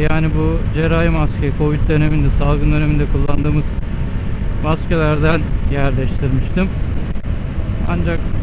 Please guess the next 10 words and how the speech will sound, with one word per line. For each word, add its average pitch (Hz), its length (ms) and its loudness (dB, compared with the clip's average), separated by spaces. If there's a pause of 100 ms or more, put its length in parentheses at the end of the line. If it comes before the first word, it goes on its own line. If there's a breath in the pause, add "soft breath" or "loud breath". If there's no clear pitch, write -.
(140)
deneme 170 240 2
amaçlı 180 380 0
yaptığım 170 340 0
için 170 200 -2
sabah 170 360 0 (100)
güzel 170 200 0
performans 180 640 0
aldım. 156 320 0 (1000)
Ee, 139 40 -2 (2500)
maalesef 139 480 -2